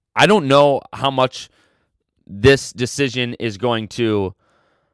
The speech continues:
hold up. I really don't. Um, I believe that there's gonna be a massive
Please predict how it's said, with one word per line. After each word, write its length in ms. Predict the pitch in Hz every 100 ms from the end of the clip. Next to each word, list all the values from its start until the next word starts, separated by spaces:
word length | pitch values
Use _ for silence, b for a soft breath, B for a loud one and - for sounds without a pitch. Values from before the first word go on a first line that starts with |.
| _ _ _ _ _ _ _ -
hold 300 | - 127 117
up. 240 | 110 82 -
I 80 | 110
really 260 | 123 151 139
don't. 340 | 127 110 90 -
Um, 480 | 127 123 120 113 113 - -
I 140 | 110
believe 720 | 127 135 139 170 156 120 101 104 _ _ _
that 600 | - 98 113 113 104 -
there's 220 | - 123 117
gonna 160 | 135
be 200 | 120 120
a 120 | 113
massive 640 | 104 107 113 117 113 127